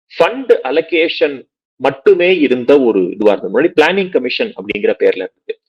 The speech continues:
அப்ப பாத்தீங்கன்னா ஒரு பிளானிங் கமிஷனுடைய தலைவரா இருப்பவர் பிரதமர் தான் தலைவரா இருப்பார். திட்டக்குழுவுடைய தலைவரா அவர் இருப்பாரு. அதோடைய துணைத் தலைவரா ஒருத்தர் நியமிக்கப்படுவார். ஒரு ஃபைனான்ஸ் மினிஸ்டர் மாதிரி இருப்பார் அவரு.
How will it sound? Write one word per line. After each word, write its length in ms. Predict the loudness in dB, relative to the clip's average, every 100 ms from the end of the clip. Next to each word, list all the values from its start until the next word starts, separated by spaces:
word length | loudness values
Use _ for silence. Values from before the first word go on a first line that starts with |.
| _ _ _
அப்ப 240 | -6 -2 -2
பாத்தீங்கன்னா 680 | -2 -2 -2 -4 -4 -8 -12 -14 _ _ _
ஒரு 260 | 2 4 6 4 2 2 -2 -10 _ _ 0
பிளானிங் 280 | 0 2 0
கமிஷனுடைய 560 | -2 -2 -2 0 0
தலைவரா 460 | 2 2 2 2 2
இருப்பவர் 460 | 0 2 2 2 0
பிரதமர் 380 | 0 2 0
தான் 120 | -2 -2
தலைவரா 340 | 0 0 -2
இருப்பார். 320 | -6 -10 -16 _ _ _ _ _ -2
திட்டக்குழுவுடைய 680 | 2 2 0 -6 -4 -2 -2
தலைவரா 260 | 0 0 2
அவர் 220 | 0 -6 -10
இருப்பாரு. 400 | -12 -8 -10 -10 _ _ _ -4 -2
அதோடைய 640 | 0 2 2 2 2 2 0 -6 -4
துணைத் 340 | 2 2 2 2
தலைவரா 320 | 4 4 4
ஒருத்தர் 340 | 4 2 0
நியமிக்கப்படுவார். 640 | 2 0 0 -2 -2 -2 2
ஒரு 160 | 2
ஃபைனான்ஸ் 360 | 2 0 -2 -8
மினிஸ்டர் 360 | -14 -12 -8 -6
மாதிரி 180 | -2 -2
இருப்பார் 300 | -2 -8 -12
அவரு. 240 | -14 -16